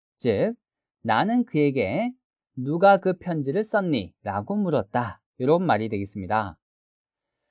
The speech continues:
자, 이것을 간접화법의 문장으로 고쳐보죠. 자, 일단 카모와 인용부호를 없앱니다. 전달동사 said to는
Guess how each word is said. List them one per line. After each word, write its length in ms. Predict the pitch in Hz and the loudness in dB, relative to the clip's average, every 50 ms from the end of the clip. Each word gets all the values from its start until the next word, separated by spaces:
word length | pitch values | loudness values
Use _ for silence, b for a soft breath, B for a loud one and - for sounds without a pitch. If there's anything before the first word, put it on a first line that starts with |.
| _ _ _ | _ _ _
자, 220 | - 175 165 151 | 6 8 10 10
이것을 400 | 151 185 202 220 214 - 233 233 | 8 8 6 4 6 6 6 6
간접화법의 760 | 220 185 175 175 190 214 214 214 208 208 214 214 202 208 202 | 6 4 0 0 2 4 6 6 6 6 6 4 4 4 2
문장으로 360 | 180 175 170 185 175 175 170 | 2 6 6 6 6 6 4
고쳐보죠. 760 | 139 139 - - 151 151 156 135 110 92 107 160 220 247 247 254 - _ _ _ _ _ _ _ _ _ _ _ | 0 -2 -2 0 2 2 4 4 4 6 6 6 6 6 4 0 -6 _ _ _ _ _ _ _ _ _ _ _
자, 140 | - 190 185 | 4 6 8
일단 460 | 185 180 196 196 - 220 220 226 233 226 | 8 6 4 4 6 6 6 6 4 0
카모와 560 | - - - 226 226 220 214 214 214 214 208 | -6 -4 0 2 4 6 6 8 8 8 8
인용부호를 600 | 185 170 170 185 208 220 214 208 196 202 190 180 160 | 8 6 4 2 2 2 2 4 6 6 8 8 6
없앱니다. 680 | 127 - - 139 117 110 127 139 143 107 - - _ _ _ _ _ _ _ _ _ _ _ _ | 6 4 2 -2 0 2 4 6 6 4 2 -2 _ _ _ _ _ _ _ _ _ _ _ _
전달동사 720 | - 156 165 185 196 220 226 226 220 220 220 214 - 214 214 | 0 2 2 6 8 8 8 8 6 4 2 4 4 4 4
said 340 | 208 - 208 202 196 202 - - | 6 6 6 6 6 4 -2 -6
to는 560 | - 196 190 170 131 135 160 127 95 - | -4 -2 2 2 4 4 2 2 -2 -4